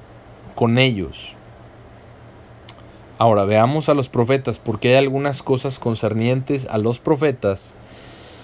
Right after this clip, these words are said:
que son muy interesantes. Todas estas cosas de Isaías, Jeremías, Ezequiel, y todos ellos tienen, ah, algo en común.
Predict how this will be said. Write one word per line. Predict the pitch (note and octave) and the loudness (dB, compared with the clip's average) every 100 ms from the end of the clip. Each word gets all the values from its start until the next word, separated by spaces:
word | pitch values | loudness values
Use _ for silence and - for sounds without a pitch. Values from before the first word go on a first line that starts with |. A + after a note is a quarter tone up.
| - - - - | -20 -20 -20 -12
que | - B2+ | 0 0
son | C3 B2+ | 2 0
muy | B2+ B2+ | 2 0
interesantes. | B2 A#2+ A2 G#2 - - - - - - - - - - - - - - - - - - - - | 2 0 0 -4 -8 -12 -18 -20 -20 -20 -20 -20 -20 -20 -20 -20 -20 -20 -20 -20 -20 -20 -20 -4
Todas | - D3+ F3 | 4 4 4
estas | E3+ F3 - | 0 -2 2
cosas | C#3 C3 D3+ C3+ - - | 2 4 2 -2 -6 -6
de | A2 G#2 G2+ G2+ - | 0 2 2 0 -2
Isaías, | G#2 G#2 A#2 G#2 A2 C3+ B2+ | -6 -4 -2 0 4 4 4
Jeremías, | - G#2 G2+ B2 C3+ | -2 -4 -2 -2 -2
Ezequiel, | A2 F2+ F2+ - B2 C3 B2+ - - - - - - - - | -2 -8 -10 0 4 4 0 -6 -20 -20 -20 -20 -20 -10 -8
y | |
todos | A#2+ D#3 F#3 | 4 4 4
ellos | F#3 F#3 F3 - - | 2 2 0 -4 -2
tienen, | D3+ D#3+ D#3+ - - - - - - - - | 0 2 0 -6 -20 -20 -20 -20 -20 -8 -2
ah, | A#2 A2+ A2 - - - | 2 2 0 -2 -14 0
algo | B2+ C#3 D3 | 2 2 0
en | C3+ | -2
común. | A#2 A2 F2+ | -4 -4 -6